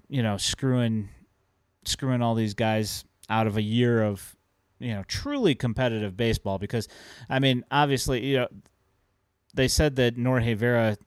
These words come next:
could have started the season at Advanced A, you know, and he's down pitching against Dominican Summer League guys. And <laughs> I, I mean, I don't know.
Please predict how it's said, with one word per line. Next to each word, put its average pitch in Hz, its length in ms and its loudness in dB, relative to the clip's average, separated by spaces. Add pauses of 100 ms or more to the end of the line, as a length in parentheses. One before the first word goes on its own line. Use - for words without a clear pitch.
(560)
could 139 180 0
have 110 120 -2
started 117 440 0
the 101 60 -4
season 110 440 -2
at 101 200 0 (160)
Advanced 98 480 -4
A, 92 280 -2 (1300)
you 117 140 -2
know, 101 280 -2 (100)
and 104 360 -2
he's 110 260 -2
down 110 340 2
pitching 110 380 -4
against 101 300 -4
Dominican 107 420 2
Summer 110 360 2
League 101 240 2
guys. 98 460 -2
And 92 320 -6 (1080)
<laughs> - 20 -6 (880)
I, 107 240 0
I - 80 -10
mean, 101 420 0 (2250)
I 104 140 0
don't 92 120 0
know. 85 160 -6